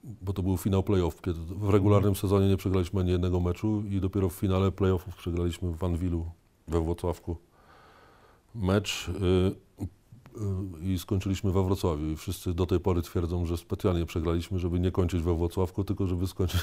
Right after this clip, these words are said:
Speaker 1: <laughs> we Wrocławiu, bo tutaj
Speaker 2: A specjalnie?
Speaker 1: No nie, nie. Chcieliśmy, <laughs> chcie-, chcieliśmy tam wygrać, bo to też miał swój smaczek, no ale, ale wiadomo, że całe, całe świętowanie i tak dalej, no to dużo lepiej to wyglądało we Wrocławiu, no bo później, wiadomo, wszyscy poszli na rynek i było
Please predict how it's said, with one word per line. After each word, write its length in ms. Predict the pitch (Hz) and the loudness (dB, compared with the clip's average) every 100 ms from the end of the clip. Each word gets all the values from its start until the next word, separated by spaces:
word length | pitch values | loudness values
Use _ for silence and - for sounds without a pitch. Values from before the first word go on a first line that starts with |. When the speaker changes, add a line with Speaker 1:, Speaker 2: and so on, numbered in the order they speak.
| 82 | 2
Speaker 1:
<laughs> 100 | 123 | 4
we 60 | |
Wrocławiu, 520 | 90 92 87 92 87 80 | 6 4 4 4 4 4
bo 80 | |
tutaj 240 | 78 - 85 | 0 -2 -4
Speaker 2:
A 60 | 101 | -2
specjalnie? 560 | - 110 123 120 147 - - - - | -2 0 2 0 -2 -8 -16 -18 -2
Speaker 1:
No 140 | 104 | 4
nie, 220 | 151 123 80 85 90 | 6 6 4 0 -2
nie. 220 | 87 80 | -4 -4
Chcieliśmy, 440 | - 98 - 107 | 2 6 8 8
<laughs> 40 | - | 8
chcie-, 340 | 120 - 156 | 6 10 8
chcieliśmy 480 | - 123 110 110 110 | 8 4 4 2 0
tam 180 | 110 98 | 2 4
wygrać, 280 | 104 113 | 4 4
bo 120 | 107 110 | 4 2
to 80 | |
też 240 | 123 107 - | 0 0 0
miał 120 | 92 | -4
swój 240 | - 98 | 0 0
smaczek, 520 | 95 104 98 107 85 98 | 4 4 4 2 0 -2
no 80 | 90 | -2
ale, 200 | 95 98 - - - - 107 | -2 -2 -8 -18 -18 -6 4
ale 160 | 107 | 6
wiadomo, 340 | 107 113 120 104 | 8 10 10 10
że 360 | 107 101 98 | 10 10 6
całe, 580 | 98 107 101 101 98 95 85 | 4 6 8 6 4 0 0
całe 260 | 98 98 | 4 4
świętowanie 600 | - 107 92 101 98 98 | 4 2 2 2 2 2
i 60 | 98 | 2
tak 160 | 98 92 | 2 4
dalej, 220 | 95 101 | 4 4
no 100 | 98 | 2
to 100 | 101 95 101 92 | 0 0 -2 -2
dużo 260 | 104 95 | 2 4
lepiej 240 | 95 92 98 | 4 2 2
to 100 | 90 | 0
wyglądało 360 | 92 98 98 | 0 2 4
we 80 | 98 | 4
Wrocławiu, 460 | 95 104 110 85 78 | 2 2 2 2 0
no 60 | |
bo 120 | 76 73 | -4 -6
później, 340 | 82 82 82 | -6 -4 -2
wiadomo, 300 | 82 73 73 | -2 -2 -6
wszyscy 300 | - 82 85 | -10 -10 -8
poszli 280 | - 90 85 | -8 -8 -8
na 120 | 78 | -6
rynek 300 | 80 82 82 | -6 -6 -6
i 60 | 82 | -8
było 260 | 78 80 | -6 -6